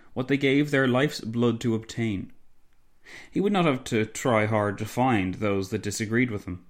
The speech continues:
Many, indeed, were at odds with his decision to travel to Europe in the first place. It was unprecedented and unheard of. His opponents insisted that his travelling there violated the Constitution, and even his peers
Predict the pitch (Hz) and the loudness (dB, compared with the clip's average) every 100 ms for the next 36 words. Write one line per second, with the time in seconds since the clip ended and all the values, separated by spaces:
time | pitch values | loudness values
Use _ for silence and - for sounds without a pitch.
0 | - 117 120 113 104 98 110 98 104 104 | -2 2 4 4 4 2 0 0 0 0
1 | 101 131 135 104 101 101 95 90 113 104 | 2 2 0 -2 -6 -6 -6 -4 -4 -4
2 | 98 92 101 98 110 117 107 113 127 127 | -6 -4 -2 0 -2 -2 0 0 0 -2
3 | 120 113 147 - 92 - - - - - | -2 -2 -6 -6 -12 -12 -16 -20 -20 -20
4 | - - - 143 139 - 143 135 - 147 | -20 -12 -4 0 0 2 0 0 0 0
5 | 143 123 123 123 135 139 123 123 - 113 | 0 0 2 0 -2 -2 0 0 2 0
6 | 107 - 170 180 90 - - - _ - | -2 0 2 2 0 -4 -12 -20 _ -14
7 | 98 - 113 107 101 - 101 - 117 117 | -10 -4 -2 -2 -4 -6 -6 -2 -2 -2
8 | 107 98 101 98 - - - 101 95 - | -4 -4 -4 -4 -8 -20 -8 -6 -4 2
9 | 101 107 120 120 123 107 92 92 107 123 | 2 4 2 2 2 -2 -6 -2 0 2
10 | 127 131 127 - 131 139 - 165 - 90 | -2 -4 -6 -6 -6 -6 -2 -2 -2 -10
11 | - - - 135 185 208 175 - 131 123 | -14 -14 -2 0 2 0 -4 0 2 2
12 | 113 | 0